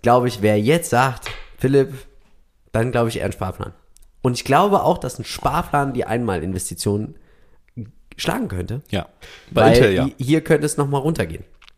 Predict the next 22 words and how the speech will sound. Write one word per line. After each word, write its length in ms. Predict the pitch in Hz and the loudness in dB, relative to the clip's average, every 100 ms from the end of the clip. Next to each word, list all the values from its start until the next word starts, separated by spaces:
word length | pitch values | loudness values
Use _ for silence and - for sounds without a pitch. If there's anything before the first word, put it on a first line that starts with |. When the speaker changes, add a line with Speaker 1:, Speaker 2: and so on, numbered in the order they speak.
| - - | -12 0
Speaker 2:
Genau, 180 | 117 80 | 0 2
hier 180 | 98 101 | 0 2
wird 140 | 123 | 2
es 100 | 123 | 0
immer 200 | 117 113 | 0 0
wieder 120 | 107 | 2
mal 200 | 101 101 | 2 0
zu 100 | 113 | -2
schlechten 300 | 101 101 - | -2 -4 -2
Nachrichten, 360 | 101 104 - 95 | -2 -2 -2 -2
weil 100 | 98 | 2
Umstrukturierung 600 | 147 143 147 117 117 110 | 2 0 -4 -4 -4 0
heißt 200 | 104 110 | 0 2
Speaker 1:
Ja. 160 | 104 | 2
Speaker 2:
auch 20 | 98 | 4
immer 340 | 135 127 123 | 2 2 0
große 440 | - 104 110 104 | -2 2 2 4
Hürden 300 | 101 104 98 | 4 2 2
aus 160 | 87 92 | -4 -4
dem 80 | 92 | -4
Weg 140 | 104 | -6
schaffen. 320 | - 98 101 | -4 -4 -4